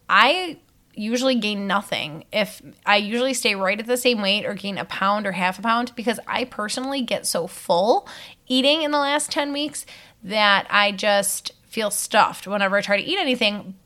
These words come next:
but my baby still grows, is my point. My baby still reaches. <laughs> My last baby was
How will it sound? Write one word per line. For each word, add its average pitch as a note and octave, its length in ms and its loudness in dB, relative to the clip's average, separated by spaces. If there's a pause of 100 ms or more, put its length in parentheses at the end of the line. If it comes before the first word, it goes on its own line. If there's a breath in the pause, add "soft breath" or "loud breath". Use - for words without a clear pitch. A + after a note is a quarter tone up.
but A#3+ 560 6
my A3 160 4
baby A#3 280 0
still G3+ 220 -4
grows, - 540 -8 (260)
is F#3+ 160 -2
my F3 140 -2
point. - 380 -10 (340 loud breath)
My G#3 80 2
baby A#3+ 240 4
still A3 260 -2
reaches. E4 580 0
<laughs> - 60 -2
My G#3 280 2
last C#4 300 4
baby C4 380 4
was G#3 300 0